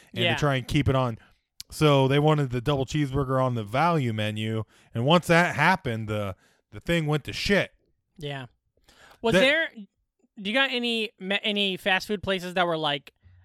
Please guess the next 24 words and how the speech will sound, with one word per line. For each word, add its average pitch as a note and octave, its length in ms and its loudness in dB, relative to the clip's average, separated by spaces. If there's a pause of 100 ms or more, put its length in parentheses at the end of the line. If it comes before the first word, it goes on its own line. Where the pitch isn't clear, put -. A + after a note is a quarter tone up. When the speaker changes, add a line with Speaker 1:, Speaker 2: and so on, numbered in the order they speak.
Speaker 2:
you F#3+ 120 -6
know, D#3 120 2
not F3+ 360 0 (100)
Iowa-based G3 680 2
that G3 100 -4
you, F#3+ 200 -2
like, F3 200 -2
romanticized F#3+ 760 0
when G3 100 -6
you G3+ 80 -2
were G3 100 -2
a F#3+ 60 -6
kid G3+ 240 -4
or G#3 80 -2
anything G#3 260 -4
like G#3 140 -6
that? G#3 140 2
Or G#3 80 0
when F#3 120 0
you E3 60 -2
go D#3+ 100 -2
on E3+ 100 0
a D3 80 -2
trip? - 320 -6